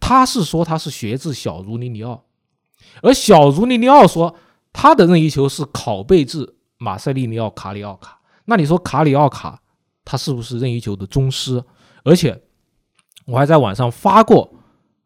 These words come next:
卡里奥卡的这个集锦，确实是非常多的各种各样的技巧，尤其是他踢任意球几乎不用助跑，他直接就可以把球给怼进去。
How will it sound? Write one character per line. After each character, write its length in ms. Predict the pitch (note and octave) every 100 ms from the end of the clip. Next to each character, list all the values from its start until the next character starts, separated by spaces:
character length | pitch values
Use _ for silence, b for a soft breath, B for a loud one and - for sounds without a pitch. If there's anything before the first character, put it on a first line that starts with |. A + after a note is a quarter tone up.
| _
卡 220 | - B2+
里 100 | C#3+
奥 140 | B2+ B2+
卡 200 | - G2
的 120 | G2
这 100 | A#2+
个 80 | A#2
集 220 | - G#2
锦， 180 | A2 - _ _ _ _ _ _ _ _ _ _ _ _ _ _ _
确 200 | - C#4+
实 160 | G#3 F3+
是 180 | F3 F#3+
非 460 | - - C4+ D4+
常 380 | D4+ - B2+ C3+ - _ _ _ _ _ _
多 220 | - A#3
的 280 | D#3 F2+ - _ _ _ _
各 140 | C#4+ A3+
种 220 | A2 F#2
各 140 | - C#3
样 280 | A#2+ G2+
的 160 | G2 F#2+
技 220 | - B2
巧， 320 | G2 - G#1+ _ _ _ _
尤 140 | C3 D#3
其 140 | F3
是 320 | E3 E3+ C3 _ _ _ _ _ -
他 160 | F#3
踢 160 | F#3 F3
任 100 | F3
意 40 |
球 120 | D3
几 260 | C#3+ - F#3+
乎 160 | F3+ F3+
不 160 | -
用 240 | C3 D#3 A#2+
助 120 | -
跑， 280 | - - _ _ _ _ _
他 140 | - G#3
直 140 | -
接 80 | D#3
就 100 | E3+
可 100 | B2
以 80 | B2+
把 140 | G2
球 160 | F2 A2+
给 260 | G#2 E2+ _ _ _ - _
怼 120 | A2+
进 200 | G#2+ A2
去。 180 | G2+